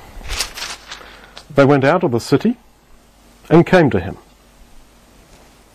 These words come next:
They were persuaded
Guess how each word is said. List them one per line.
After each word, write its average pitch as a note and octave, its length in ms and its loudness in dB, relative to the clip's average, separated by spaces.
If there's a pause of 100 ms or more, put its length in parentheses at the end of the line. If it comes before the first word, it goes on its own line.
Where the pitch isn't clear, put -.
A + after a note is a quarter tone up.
(2250)
They C#3+ 260 6
were F#3 220 8
persuaded C#3+ 920 0